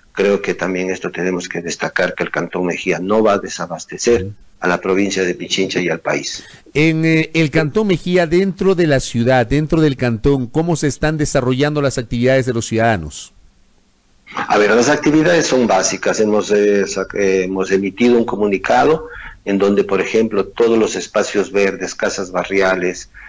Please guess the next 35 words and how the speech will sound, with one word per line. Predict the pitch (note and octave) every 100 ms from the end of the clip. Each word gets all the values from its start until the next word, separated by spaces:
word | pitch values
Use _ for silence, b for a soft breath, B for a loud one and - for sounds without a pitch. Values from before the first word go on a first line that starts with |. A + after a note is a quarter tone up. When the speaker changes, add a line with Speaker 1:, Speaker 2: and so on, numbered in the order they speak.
| B -
Speaker 1:
parques | B2 A#2 - G2+
de | G2
las | G2
distintas | F#2+ - G#2 G2+ -
parroquias | F#2+ G2+ G2 - F2
están | - F#2+ F#2
siendo | G2 G2 G2
restringidas | F#2 E2+ - F2+ - G2+ F#2 F#2+
en | F#2+
cuanto | G2 G2
a | F#2
la | F2
presencia | F2 - G2 G2 F#2
de | F2+
las | F2 -
personas. | F2 - F2 E2+ D#2+ - B B B
Hemos | - G2 G2+
delegado | F#2 F#2+ G2+ G#2 G2+
a |
cada | - G2 F#2+
uno | G2 G#2 F#2+
de | F2+
las | F2 - - - - B -
directivas | F2+ F2 - A2+ G#2 F#2
de | F2+
los | E2+
gat | E2+ G2 -
parroquiales | F2+ F#2 - A#2+ A#2 G#2+
para | G2 F#2
que | -
ellos | F#2+ F2
también | F#2 F#2+ F2+
asuman | - A#2+ A2+ G#2
en | F#2 F2+
territorio | F2+ F#2+ F#2 B2 A#2+ C#3+